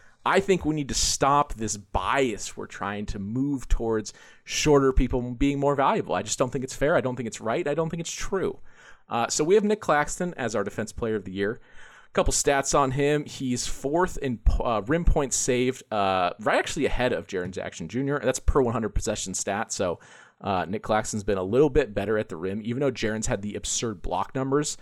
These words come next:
Uh, you gotta take into account just contests. That's what we do at Basketball Index. It's not sexy, but we do it for you so you don't have to do it. You can just look at a stat. Uh, fifth in on-ball defense among bigs, which is, again, the ability to defend in isolation. Uh,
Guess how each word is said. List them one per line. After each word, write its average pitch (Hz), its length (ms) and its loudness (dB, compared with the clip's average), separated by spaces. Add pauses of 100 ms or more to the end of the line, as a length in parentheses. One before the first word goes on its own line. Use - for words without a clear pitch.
(380)
Uh, 95 40 0
you 101 100 0
gotta 110 120 0
take 117 180 2
into 104 140 0
account 95 280 0
just - 160 -6
contests. - 520 -4
That's - 180 -6
what - 80 -16
we 85 60 -12
do 98 140 -4
at - 60 -4
Basketball 98 440 -2
Index. 92 300 -4
It's - 120 -12
not 123 180 -2
sexy, - 460 -4
but 127 140 0
we 120 120 -4
do 139 240 0
it 208 80 2
for 117 260 0
you 147 120 -4
so 110 160 -2
you 117 180 -4
don't 104 240 -2
have - 300 -8
to - 80 -10
do 76 120 -10
it. - 100 -12
You 180 100 -8
can 202 80 -8
just 220 160 -2
look 208 80 -6
at 190 80 -4
a - 40 -2
stat. - 360 -2 (500)
Uh, 113 220 4
fifth - 340 4
in 127 80 4
on-ball 123 400 4
defense 156 560 0
among 101 300 2
bigs, 127 440 4
which - 140 -6
is, - 180 -10
again, 101 300 -2 (300)
the 117 80 4
ability 117 260 8
to 110 240 4
defend 101 300 2
in 98 80 2
isolation. 107 800 2
Uh, 95 340 -2